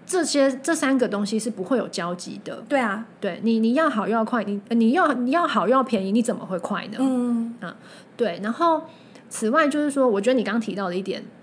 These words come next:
Speaker 2: 嗯。
Speaker 1: 嗯，蛮好的是说，比如说，好，我们今天疗程很贵，那，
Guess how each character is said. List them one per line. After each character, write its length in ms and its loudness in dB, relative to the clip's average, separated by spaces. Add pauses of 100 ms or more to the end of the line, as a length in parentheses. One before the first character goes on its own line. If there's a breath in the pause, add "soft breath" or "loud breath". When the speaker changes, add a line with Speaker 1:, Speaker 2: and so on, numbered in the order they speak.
(140)
Speaker 2:
嗯。 80 0
Speaker 1:
嗯， 300 -4 (120)
蛮 260 -2
好 260 -6
的 160 -10
是 260 -4
说， 440 -4 (380 loud breath)
比 80 -2
如 80 2
说， 240 0
好， 160 -4
我 40 -4
们 120 -6
今 100 -4
天 100 0
疗 140 -2
程 220 -8
很 140 -4 (140)
贵， 320 -6 (140)
那， 260 0